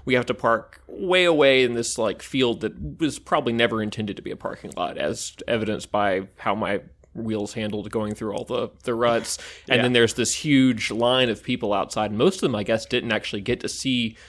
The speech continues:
Speaker 1: get in to see Ted Cruz, but the, the whole event, I think, got delayed because he was, I kinda working the line and saying hi to people, which I, I guess is his way of not alienating voters who drive all this way to see Ted Cruz and then they can't get into his event.
Speaker 2: Yeah, that would, uh,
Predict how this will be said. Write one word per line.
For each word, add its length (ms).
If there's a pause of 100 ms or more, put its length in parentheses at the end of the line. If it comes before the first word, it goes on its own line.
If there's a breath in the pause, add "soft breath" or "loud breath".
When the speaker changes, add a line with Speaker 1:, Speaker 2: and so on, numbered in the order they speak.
(320 soft breath)
Speaker 1:
get 100
in 120
to 80
see 160
Ted 260
Cruz, 320
but 160
the, 140
the 140
whole 200
event, 160
I 60
think, 240
got 160
delayed 360
because 360
he 100
was, 380
I 100
kinda 140
working 300
the 80
line 340
and 320
saying 240
hi 180
to 80
people, 380
which 180
I, 140 (400 loud breath)
I 80
guess 180
is 80
his 160
way 140
of 100
not 240
alienating 680 (200)
voters 460
who 600 (340)
drive 220
all 80
this 160
way 100
to 60
see 140
Ted 200
Cruz 320
and 100
then 100
they 160
can't 260
get 100
into 180
his 140
event. 400 (280 loud breath)
Speaker 2:
Yeah, 180
that 200
would, 180
uh, 480